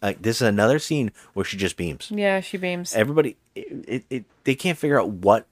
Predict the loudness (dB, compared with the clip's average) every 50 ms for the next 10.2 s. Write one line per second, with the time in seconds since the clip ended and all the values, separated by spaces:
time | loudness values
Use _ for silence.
0 | _ _ _ -10 0 4 4 4 4 4 2 2 2 4 4 4 4 2 2 0
1 | -2 -2 -4 -4 -2 -6 -6 -4 -4 -4 -4 -4 -4 -4 -2 0 0 0 0 0
2 | -2 -2 -2 -6 _ _ -6 -4 -2 -2 -2 -2 -4 -6 -6 -2 0 0 0 2
3 | 0 2 2 0 0 -2 -6 -6 -2 -2 0 2 2 0 0 0 -2 -4 -4 -6
4 | -6 -6 -6 -2 0 2 0 0 0 _ -4 -4 -2 -2 -6 -4 -4 0 0 0
5 | -2 -2 -4 _ _ _ _ -20 -18 _ 0 2 2 2 0 -4 -12 -20 -20 _
6 | _ _ _ _ -6 -6 -2 -2 -4 -4 -4 _ _ _ -20 -20 _ _ _ _
7 | _ _ _ _ _ _ -20 -18 -12 -6 -4 -4 -2 0 0 0 0 -2 -6 -8
8 | -8 -8 -4 0 0 2 2 0 -2 -6 -8 -8 -6 -6 -6 -10 -12 -14 -16 _
9 | _ _ _ _ _ _ _ _ _ _ _ _ _ _ _ _ _ _ _ _
10 | -18 -18 -18